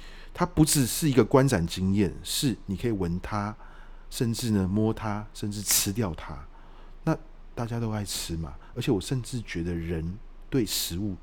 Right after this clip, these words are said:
是最广泛、最包容的。人可以吃很多不同国家的菜，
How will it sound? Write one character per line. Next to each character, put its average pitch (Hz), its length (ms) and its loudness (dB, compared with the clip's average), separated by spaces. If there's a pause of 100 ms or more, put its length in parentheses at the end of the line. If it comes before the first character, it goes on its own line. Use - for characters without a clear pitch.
(460)
是 - 180 -10
最 107 300 2 (640)
广 78 200 -6
泛、 95 220 -2
最 95 160 0
包 85 240 -2
容 78 240 -4
的。 69 100 -12
人 92 180 -4
可 139 100 -2
以 127 60 2
吃 123 180 -2
很 90 140 -4
多 98 100 -2
不 - 120 -4
同 92 140 -2
国 80 120 -6
家 90 120 -4
的 80 60 -4
菜， - 240 -10